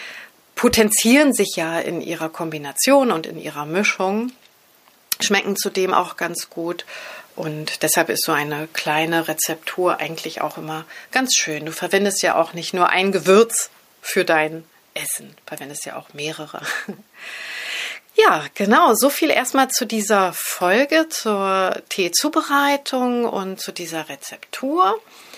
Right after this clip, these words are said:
Wenn du Fragen hast oder auch Anregungen, dann schreib mir gerne eine E-Mail an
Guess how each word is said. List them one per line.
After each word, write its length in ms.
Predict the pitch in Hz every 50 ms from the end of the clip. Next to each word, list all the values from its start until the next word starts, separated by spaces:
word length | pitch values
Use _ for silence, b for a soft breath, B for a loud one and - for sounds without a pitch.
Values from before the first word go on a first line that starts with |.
| B B B B B B - -
Wenn 240 | 208 285 359 392 370
du 160 | 359 359 349
Fragen 840 | - - - - - 185 208 247 262 254 254 254 247 247 233 214
hast 240 | 226 233 220 - -
oder 160 | - 240 247
auch 140 | - - -
Anregungen, 1300 | - - 185 202 226 226 214 214 - 202 202 202 196 196 - 202 196 196 196 190 190 196 196 190 190 190 -
dann 300 | 185 180 180 180 180 170
schreib 300 | - - - 269 285 294
mir 100 | 262 240
gerne 540 | 214 202 196 202 214 220 226 214 202 - -
eine 400 | 175 175 175 175 175 175 170 - -
E-Mail 720 | - 208 233 269 277 285 294 294 294 294 - - 285 - -
an 360 | - 180 180 190 185 190